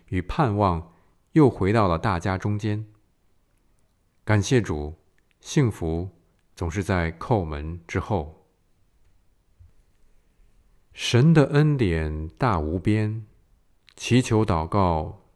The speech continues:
每一天。软弱跌倒常常有，谦卑悔改要靠前。熟读圣经听神话，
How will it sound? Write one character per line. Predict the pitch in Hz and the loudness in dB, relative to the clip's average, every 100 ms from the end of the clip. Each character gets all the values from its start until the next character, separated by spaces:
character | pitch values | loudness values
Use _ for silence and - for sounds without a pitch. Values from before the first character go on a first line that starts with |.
| - | -6
每 | 87 82 76 - | -2 -2 -4 -4
一 | 95 | -4
天。 | - 101 92 87 90 - _ _ _ _ _ _ _ _ | -4 -2 -2 -2 -8 -16 _ _ _ _ _ _ _ _
软 | 104 110 | 4 6
弱 | 117 120 | 6 4
跌 | 104 143 127 | 4 4 4
倒 | 92 85 85 90 - | 2 2 0 -2 -6
常 | - 98 139 | -2 0 2
常 | 127 123 | 0 0
有， | 117 80 73 73 87 - _ _ _ _ _ | 0 0 -4 -6 -8 -12 _ _ _ _ _
谦 | - - 110 107 | -8 0 0 0
卑 | 104 101 95 | 0 0 0
悔 | 85 90 | -2 -2
改 | 107 82 73 78 - _ _ _ | -2 -4 -8 -12 -18 _ _ _
要 | - 92 | -2 -2
靠 | 78 - 82 | -2 -6 -8
前。 | 82 - 78 69 71 85 _ _ _ _ _ _ _ _ _ _ _ _ _ _ | -8 -10 -10 -10 -12 -16 _ _ _ _ _ _ _ _ _ _ _ _ _ _
熟 | - 127 135 | -4 4 6
读 | 139 | 6
圣 | 139 143 107 | 6 2 2
经 | 113 113 113 113 | 2 2 2 0
听 | 104 - 123 120 | -4 -2 0 0
神 | - 87 113 | -2 -2 -2
话， | 127 156 92 73 76 | 0 2 2 -2 -8